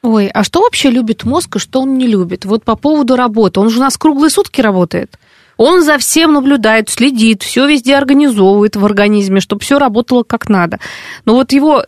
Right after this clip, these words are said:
э, помня-, понятно, что есть препараты, мы об этом сказали, это нет, ни в коем случае. Но вот, например, некоторые люди спят по три-четыре часа. Ну, по пять. Ну, вот, вот такой ритм жизни.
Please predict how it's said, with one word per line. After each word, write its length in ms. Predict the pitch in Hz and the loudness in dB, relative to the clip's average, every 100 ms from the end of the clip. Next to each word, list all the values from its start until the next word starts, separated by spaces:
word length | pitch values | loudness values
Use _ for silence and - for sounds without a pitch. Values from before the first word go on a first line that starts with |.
| - | -6
э, 80 | 214 - | -8 -2
помня-, 340 | 247 294 262 214 | -2 2 0 0
понятно, 300 | 247 240 190 | 0 0 -2
что 160 | - 208 | -2 -2
есть 120 | - | -2
препараты, 520 | 202 - 262 349 254 | -4 0 0 0 0
мы 140 | 208 | 0
об 120 | 190 196 | 0 -2
этом 220 | 202 190 | -4 -6
сказали, 440 | - 196 269 269 | -4 -2 0 0
это 180 | 190 202 | 0 -2
нет, 300 | 190 175 - - | 0 -2 -4 -6
ни 80 | |
в 80 | 202 | -6
коем 240 | - 254 233 | -2 0 0
случае. 460 | - 214 - - - - - - | 0 0 0 -10 -14 -20 -20 -4
Но 240 | 226 277 269 | 0 2 2
вот, 140 | 277 _ | -2 _
например, 640 | 247 247 277 277 294 262 240 | -2 0 2 2 4 2 2
некоторые 460 | 269 285 - 277 | 0 0 0 2
люди 220 | 330 302 | 4 2
спят 300 | 247 - 277 | 0 -2 -2
по 120 | - 190 | -2 -2
три-четыре 520 | 240 - - 220 214 | -2 -4 -4 -2 -2
часа. 420 | - - - - - _ | -6 -12 -10 -10 -12 _
Ну, 180 | 330 359 | -2 -2
по 160 | - 240 | 0 -4
пять. 300 | - 156 - | -2 -6 -6
Ну, 140 | 247 | -4
вот, 180 | 285 285 | -2 -2
вот 140 | 262 247 | -4 -4
такой 260 | 220 233 | -2 0
ритм 300 | 226 - 208 | 0 -2 -4
жизни. 500 | 175 185 165 175 - | 0 0 -2 -4 -10